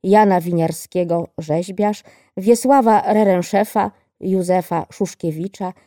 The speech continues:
Juliana Grabowskiego, Piotra Drobieckiego, Józefa Krawczyka, Joasię Srebro-Drobiecką. Z młodszych Jacka Janickiego, Jerzego Dudka, Jerzego Martynowa, Wacława Onaka, Bolesława Polaka,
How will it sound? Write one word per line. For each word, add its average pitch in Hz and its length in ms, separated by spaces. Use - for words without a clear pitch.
Juliana 202 560
Grabowskiego, 185 840
Piotra 240 420
Drobieckiego, 180 800
Józefa 180 540
Krawczyka, 185 760
Joasię 190 480
Srebro-Drobiecką. 170 1120
Z 202 100
młodszych 240 580
Jacka 226 480
Janickiego, 190 840
Jerzego 202 540
Dudka, 180 560
Jerzego 196 520
Martynowa, 165 880
Wacława 165 540
Onaka, 185 500
Bolesława 170 560
Polaka, 208 500